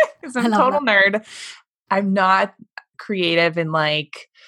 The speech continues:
Speaker 1: I'm not great at decorating. I'm not great at, like, painting or drawing, but, like, the sound stuff, like, if there's a, if there's a little mess up or something, like, being able to, like, play around with it and it sounds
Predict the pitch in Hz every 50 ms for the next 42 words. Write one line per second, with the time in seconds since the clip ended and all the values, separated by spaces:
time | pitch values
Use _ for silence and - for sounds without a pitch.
0 | - - - - _ _ _ _ _ _ _ _ _ _ _ _ _ _ _ _
1 | _ _ - 185 165 165 143 156 - 156 156 165 180 185 - - 427 - 359 359
2 | 359 349 339 339 339 339 339 330 320 285 220 196 185 170 165 165 - - - 185
3 | 180 175 170 165 156 - - 175 156 156 156 - - - _ - 302 311 302 302
4 | 302 254 240 233 220 196 190 190 233 247 233 226 220 214 220 220 220 220 214 220
5 | - 180 165 - - 170 165 165 165 156 156 _ - _ _ _ _ _ _ _
6 | _ _ _ - 185 - 202 190 - - - 202 190 202 208 214 208 208 214 -
7 | - 147 123 123 - _ - 165 160 160 - - - 156 _ - 165 165 165 156
8 | - 165 165 156 - - - 160 - - 180 180 175 190 190 190 196 196 196 196
9 | 196 196 196 196 190 _ _ _ - - _ _ _ _ _ _ _ _ - 104
10 | 208 196 196 190 - 214 196 190 - 185 185 180 - - 185 190 190 190 180 175
11 | 175 165 - - 180 175 165 - - 180 190 185 196 196 202 196 190 - 196 185
12 | 170 165 160 156 - - _ _ - 196 185 180 175 175 180 185 185 185 - 175
13 | 170 170 - - 185 180 185 -